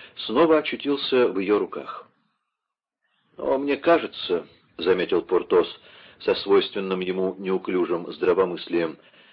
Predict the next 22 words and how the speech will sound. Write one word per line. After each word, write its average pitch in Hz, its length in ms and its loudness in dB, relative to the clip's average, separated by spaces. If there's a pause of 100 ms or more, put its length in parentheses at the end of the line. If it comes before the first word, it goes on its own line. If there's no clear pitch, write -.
(300)
она 160 220 0
бы 147 100 2
лучше 151 480 6
сделала, 151 720 8
если 131 420 0
б - 100 -2
возвратила 95 680 2
его 120 300 -2
вам". 85 320 0 (1300)
"Я 101 200 2
тоже 151 320 4
так 98 220 2
думаю, — 85 340 2
ответил 87 340 0
Д'Артаньян. — 85 560 -2 (1000)
Но 165 100 -2
что 220 220 4
поделаешь, 160 720 4 (720)
у 120 120 2
королей 190 460 10
и 190 60 6
королев 151 460 8